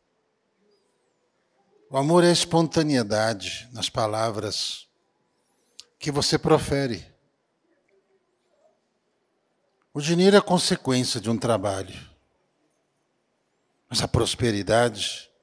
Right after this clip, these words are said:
ela só vem quando há amor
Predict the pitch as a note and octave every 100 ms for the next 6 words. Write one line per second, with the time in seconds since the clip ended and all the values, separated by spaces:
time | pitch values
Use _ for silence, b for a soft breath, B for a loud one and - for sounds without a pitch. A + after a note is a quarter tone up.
0 | _ _ _ _ _ _ _ _ _ _
1 | _ _ _ _ _ _ _ _ _ _
2 | _ _ _ _ _ _ - B2 A#2 -
3 | B2 F#2+ B2 C#3+ C3+ B2+ A#2+ A#2 A2 G2+
4 | G#2 A2